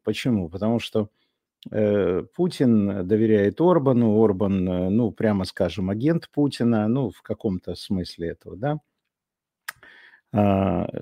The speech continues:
и, э, это очень хорошо. Слушайте, Венгрия — так Венгрия. Какое имеет значение, где будет встреча? Но обращаю ваше внимание,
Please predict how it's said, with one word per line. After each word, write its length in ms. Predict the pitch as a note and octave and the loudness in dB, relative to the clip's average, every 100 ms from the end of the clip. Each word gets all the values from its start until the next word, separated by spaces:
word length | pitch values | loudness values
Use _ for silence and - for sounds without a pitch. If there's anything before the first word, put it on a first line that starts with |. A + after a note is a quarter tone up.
| - - | -10 -8
и, 640 | - - A#2+ A#2+ A#2+ A#2 A2 G#2+ F#2 F#2+ F#2 F2 F#2+ - - - - - - - | -6 0 2 4 6 8 8 8 4 0 -2 -4 -6 -10 -14 -18 -20 -20 -20 -6
э, 100 | - | 0
это 380 | F#2+ G#2 D#3 E3+ | 4 6 6 6
очень 260 | D#3+ D3 | 6 4
хорошо. 560 | A#2+ B2 A#2+ - D#2 D#2+ | 2 2 0 -2 -4 -4
Слушайте, 640 | - D3 - - E2+ F2 F#2+ | 0 0 0 -4 -4 -4 -2
Венгрия — 460 | D3+ G3 E3+ G#2+ | 4 4 4 2
так 260 | G2 A2 - | 0 -4 -4
Венгрия. 520 | F2+ F2 F2+ F2 F#2+ | -6 -6 -10 -12 -12
Какое 280 | _ - E3 | _ -2 2
имеет 220 | B2+ A#2 | 4 2
значение, 480 | G2 A2+ - C3 A#2 | 2 -2 0 2 2
где 160 | F#2+ A2 | 2 0
будет 240 | G2+ G2+ | 0 0
встреча? 480 | - - C#2+ - - | -2 -8 -10 -10 0
Но 260 | A2 G#2+ E2 | 2 2 0
обращаю 560 | G2+ F#2+ A#2 - E3+ D3+ | -6 -6 -6 2 4 4
ваше 240 | B2+ - | 2 -2
внимание, 520 | A2 G#2+ F2+ - - | -2 -2 -6 -10 -16